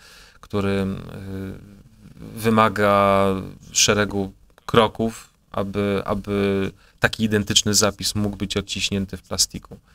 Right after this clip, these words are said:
Em, w zasadzie to, to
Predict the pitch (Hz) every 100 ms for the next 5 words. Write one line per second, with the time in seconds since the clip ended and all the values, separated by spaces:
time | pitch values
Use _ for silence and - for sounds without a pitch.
0 | _ _ - _ - 107 104 104 104 104
1 | 104 101 101 98 - _ _ _ _ _
2 | - _ _ _ _ _ _ _ _ _
3 | _ _ _ 135 123 104 110 104 113 110
4 | 104 101 107 104 104 101